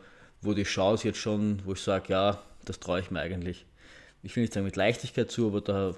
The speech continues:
ist das Selbstvertrauen größer und so ein Minimalziel, so ein C-Ziel. Das Minimalziel ist, das C-Ziel ist meistens durchkommen, ist bei jetzt einem Marathon wirklich keine, keine Herausforderung mehr, aber bei so großen Ultras, ähm,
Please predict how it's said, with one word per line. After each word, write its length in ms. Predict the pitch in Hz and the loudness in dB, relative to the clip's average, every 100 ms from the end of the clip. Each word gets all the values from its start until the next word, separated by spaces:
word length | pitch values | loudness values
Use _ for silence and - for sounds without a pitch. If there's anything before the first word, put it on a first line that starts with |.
| - | -8
ist 240 | 104 - | -12 -10
das 200 | 90 - | -10 -6
Selbstvertrauen 420 | 95 87 - 90 90 | -6 -8 -6 -6 -4
größer 400 | 98 117 - 107 | -2 -2 -2 -2
und 100 | 101 | -2
so 120 | 104 | -2
ein 180 | 95 92 | -2 0
Minimalziel, 840 | 90 90 76 - 90 - 67 76 - _ _ - | 0 -2 -4 -8 -12 -12 -12 -14 -18 _ _ -18
so 140 | - | -12
ein 100 | 82 - | -12 -8
C-Ziel. 580 | - 71 - 76 80 - - - - - - - | -8 -8 -8 -10 -10 -14 -20 -20 -20 -20 -20 -10
Das 160 | 92 | -4
Minimalziel 800 | 110 110 107 90 101 120 - 120 107 | 2 2 4 6 4 4 2 2 2
ist, 300 | 101 - 95 69 - - - - - | -2 -6 -10 -14 -16 -20 -20 -20 -10
das 180 | - | -10
C-Ziel 320 | - 95 - 95 | -4 -4 -2 -6
ist 140 | - | -4
meistens 380 | 82 78 - - | -4 -4 -8 -4
durchkommen, 600 | 131 127 - 113 110 110 - - - | -2 -2 -2 0 0 -4 -10 -20 -10
ist 220 | 101 - | -10 -4
bei 100 | 104 | 0
jetzt 160 | 98 - | 0 0
einem 100 | 98 | 0
Marathon 720 | 82 95 101 104 101 104 98 - - - - | 2 2 0 0 2 0 0 -6 -18 -20 -18
wirklich 480 | 76 107 - 104 - | -10 -8 -6 -8 -4
keine, 500 | 95 101 101 101 98 | -2 0 0 -2 -6
keine 200 | - 101 | -6 -4
Herausforderung 760 | 104 82 104 - 127 117 110 104 | -2 -2 -2 -2 -2 0 0 0
mehr, 240 | 101 104 104 - - - - - | 0 0 -4 -20 -20 -20 -20 -10
aber 260 | - 101 92 | 2 2 2
bei 120 | 101 | -2
so 160 | 92 98 | -4 -6
großen 360 | 98 95 - | -4 -4 -6
Ultras, 720 | 80 98 104 92 92 - - - - 78 | -8 -6 -2 -2 -2 -8 -12 -16 -16 -12
ähm, 360 | 73 69 85 | -10 -10 -12